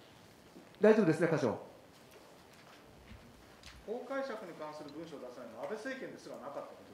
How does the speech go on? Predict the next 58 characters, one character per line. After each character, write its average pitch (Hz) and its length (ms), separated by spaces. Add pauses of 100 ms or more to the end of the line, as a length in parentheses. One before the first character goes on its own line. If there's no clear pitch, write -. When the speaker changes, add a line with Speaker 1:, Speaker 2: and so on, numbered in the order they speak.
Speaker 2:
す - 160
よ。 - 80 (2750)
こ 202 40
ん 220 40
な 240 80
こ 240 80
と 202 80
や - 0
っ - 80
た - 80
ら - 60
法 220 100
治 - 80
国 254 160
家 - 80
じ - 80
ゃ 98 80
な - 80
く 208 80
な 240 160
る - 80
ん - 80
で - 60
す - 100
よ。 - 80 (1200)
そ - 80
の 175 80
こ - 80
と 170 80
を 143 80
ち 147 80
ゃ 143 80
ん - 80
と、 143 80
あ 139 80
の、 139 80 (460)
政 156 180
治 160 160
に 160 80
ね、 202 160 (540)
副 - 80
長 156 160
官 127 80
な 117 80
り 117 60
官 127 160
房 135 100
長 135 160
官 120 80
な 110 80
り - 60
総 147 100
理 127 80
に 110 80
伝 131 240
え 131 160
て。 123 80 (2250)
Speaker 1:
ま 156 160